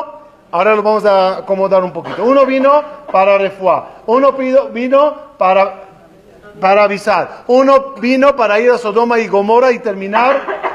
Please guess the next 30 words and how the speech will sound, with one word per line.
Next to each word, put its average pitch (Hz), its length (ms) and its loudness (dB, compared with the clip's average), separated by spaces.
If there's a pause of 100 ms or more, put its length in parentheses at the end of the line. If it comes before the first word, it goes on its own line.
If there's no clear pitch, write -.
(140)
salvando 226 600 0
a 214 80 4
Lot, 247 300 0
el 214 100 -10
sobrino 226 460 -6
de 214 80 0
Abraham, 220 300 2
el 208 100 -6
hermano 208 340 -2
de 196 80 -8
Sarah. 165 360 0 (420)
¿Para 233 320 0
qué 277 160 2
vinieron 277 540 0
con 254 200 0
Abraham? 240 480 0 (1900)
Que 214 1300 4
Dios 277 340 4
le 269 140 4
diga 285 240 0
a - 20 2
Abraham, 320 380 2 (720)
ya 202 100 2
están 269 180 0
hablando, 285 380 0
¿no? 285 320 -2
Esa 208 160 0
era 214 160 2
la 220 100 2
pregunta. 240 540 -4